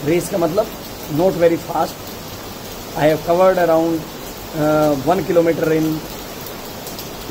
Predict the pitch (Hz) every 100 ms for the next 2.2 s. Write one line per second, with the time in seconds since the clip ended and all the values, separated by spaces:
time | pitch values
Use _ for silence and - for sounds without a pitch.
0 | 165 165 190 190 175 156 131 - - -
1 | - - - - 156 - 190 165 165 170
2 | 160 165